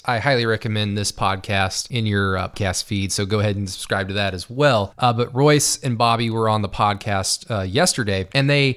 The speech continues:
talked about a plethora of things, M V P race, and then they even got into some potential trades, and they mentioned, of course, Oklahoma City being a big player in the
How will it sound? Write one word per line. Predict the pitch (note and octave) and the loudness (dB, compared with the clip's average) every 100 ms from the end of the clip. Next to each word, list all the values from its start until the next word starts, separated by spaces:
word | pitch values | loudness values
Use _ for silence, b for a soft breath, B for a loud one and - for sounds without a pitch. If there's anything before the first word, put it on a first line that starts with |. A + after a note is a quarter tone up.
| - | 2
talked | F3 E3 | 2 2
about | E3 D#3 C#3+ - - | 2 2 2 -4 -14
a | C#3 | -4
plethora | D3+ C3+ C3+ B2 | 2 2 2 0
of | |
things, | C3 B2 A#2 | 0 -2 -2
M | C#3+ B2+ | -2 0
V | B2 | -2
P | - A#2+ | -2 -2
race, | A#2 A#2 A2+ G#2+ - - - | 0 0 0 0 -2 -6 -6
and | B2+ C3 | -2 2
then | |
they | C3+ C3 | 4 4
even | B2+ B2+ | 2 2
got | A#2 A#2 | 2 2
into | A2+ - | 0 -4
some | - | -6
potential | - A#2+ G#2+ G#2 | -4 -2 -2 -4
trades, | - A#2 A2+ A2 A2 G2+ - | -4 0 2 2 2 0 -2
and | B2 | 0
they | A#2 | 2
mentioned, | A2+ A#2+ - A2+ | 2 2 2 0
of | G2+ | -2
course, | - A2+ G#2 | -2 0 0
Oklahoma | A2+ - G#2 G#2 F#2+ | -2 -2 -2 -2 -2
City | - C3 A#2 | 0 2 2
being | A2+ G#2+ G2+ | 2 2 2
a | F#2+ | -2
big | - B2 G#2+ | 0 0 0
player | A#2 G#2 G#2 | 0 2 2
in | G2+ | 0
the | G2+ | -2